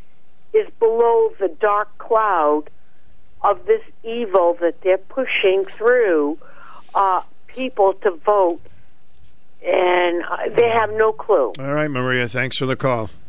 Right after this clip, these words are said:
Speaker 1: You're welcome.
Speaker 2: So you're welcome to the program. You're on the air. Hi there. Welcome to the show. What do you know? The sun has a glow.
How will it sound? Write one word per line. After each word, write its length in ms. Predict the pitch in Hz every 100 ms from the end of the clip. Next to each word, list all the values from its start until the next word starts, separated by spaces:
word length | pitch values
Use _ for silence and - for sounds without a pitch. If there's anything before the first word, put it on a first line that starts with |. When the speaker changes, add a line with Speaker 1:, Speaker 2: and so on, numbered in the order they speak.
| -
Speaker 1:
You're 140 | 247 247
welcome. 300 | 190 - 131
Speaker 2:
So 40 |
you're 120 | 127
welcome 320 | 127 139 156 147
to 80 |
the 100 | 143
program. 500 | 104 165 165 151 147
You're 120 | 143 143
on 100 | 143
the 80 | 139
air. 280 | 113 101 - - - - - - - - - - - - - - - -
Hi 160 | 226
there. 480 | 262 202 165 135 92 - - - - - - - - - - - -
Welcome 420 | 170 190 - 185
to 240 | 143 131 131
the 120 | 147
show. 880 | - 180 175 180 170 175 180 180 147 - - - - - - - - -
What 180 | 147 170
do 80 | 175
you 120 | 147
know? 840 | 156 196 170 170 165 175 170 175 147 - - - - - - - -
The 80 | 117
sun 240 | 151 151
has 200 | 143 131
a 60 | 127
glow. 640 | 143 170 165 165 165